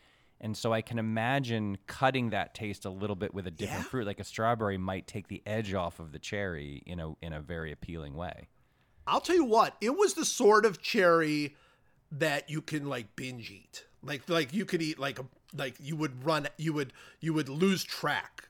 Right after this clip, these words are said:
Speaker 2: of eating them 'cause they're so delicious. And,
Speaker 1: Wow.
Speaker 2: and yeah, so strawberry cherry, again, don't know. Maybe they're just, maybe they're just riding on the strawberry name, which, you know, you couldn't blame 'em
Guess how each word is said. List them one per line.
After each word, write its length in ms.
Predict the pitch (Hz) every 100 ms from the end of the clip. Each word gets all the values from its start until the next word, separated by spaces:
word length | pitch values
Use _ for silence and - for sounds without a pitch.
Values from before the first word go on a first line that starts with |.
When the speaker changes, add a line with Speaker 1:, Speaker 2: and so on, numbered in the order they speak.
| -
Speaker 2:
of 240 | 123 113 -
eating 280 | 131 120 104
them 100 | 104
'cause 140 | - 113
they're 160 | 107
so 380 | - - 123 107
delicious. 640 | 95 101 98 - - - -
And, 160 | 113 110
Speaker 1:
Wow. 320 | 90 87 76
Speaker 2:
and 300 | 113 110 107
yeah, 300 | 107 120 120
so 420 | 95 139 131 123 - - - - -
strawberry 540 | - 147 185 294 330
cherry, 460 | - 247 226 180 190
again, 640 | 160 156 208 226 185 180 - - _ _ _
don't 200 | - 214
know. 260 | 254 262 285
Maybe 320 | 262 170 175 214
they're 140 | 226
just, 340 | 185 240 -
maybe 200 | 156 165
they're 100 | 233
just 180 | 311 349 -
riding 480 | 135 139 170 190 190
on 100 | 180
the 60 |
strawberry 540 | - 170 160 170 165 151
name, 360 | 143 156 233
which, 220 | 196 175 190
you 100 | 226
know, 60 |
you 120 | 175
couldn't 220 | 180 233 180
blame 300 | 156 180 143
'em 180 | 143